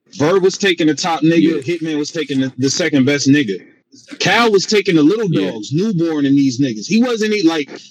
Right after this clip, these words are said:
Speaker 1: Verb and Hitman been taking the top niggas. Cal was going to New York battling Newborn, getting the little dogs.
Speaker 2: Yeah.
Speaker 1: Like, he wasn't
Speaker 2: Yeah.
Speaker 1: even, he wasn't going against the top niggas yet.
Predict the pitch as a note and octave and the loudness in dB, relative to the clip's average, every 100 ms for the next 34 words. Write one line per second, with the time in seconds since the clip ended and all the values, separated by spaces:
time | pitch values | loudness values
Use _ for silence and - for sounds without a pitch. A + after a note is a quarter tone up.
0 | - B2 G#3 B3+ G#3+ F#3 B3+ G#3 F#3+ C#3 | -8 -2 0 2 2 2 2 2 2 2
1 | E3+ A3+ G#3+ G3 E3 D3+ C#3 D3+ C#3 D3 | 2 0 0 0 2 0 -2 -4 2 2
2 | A#2 G#2+ F#3+ G3+ G3+ E3+ F3+ F3 F3+ D3+ | 2 -4 -4 -2 0 2 2 2 2 0
3 | E3 F3 D#3+ D3 F3 F3+ E3 E3+ E3 D#3+ | -4 0 2 2 2 2 0 0 -2 0
4 | D#3 - - - F#3 F3 C#3 D#3+ A#3+ E3+ | -2 -6 -12 -2 0 2 4 4 2 0
5 | D3+ B2+ G2 F#2+ C3+ C3 G#3 G#3+ F#3 F#3+ | -2 -2 -4 -2 -2 2 2 2 0 0
6 | F#3 D#3 C#3+ - F3+ A3 G3 D3+ B2+ A3+ | 2 0 -2 -2 0 2 2 2 2 2
7 | G#3 E3 - B2+ D#3+ C#3+ C#3 C3 A2+ A#2 | 2 2 0 -6 -6 0 0 2 -2 -4
8 | G2+ | -6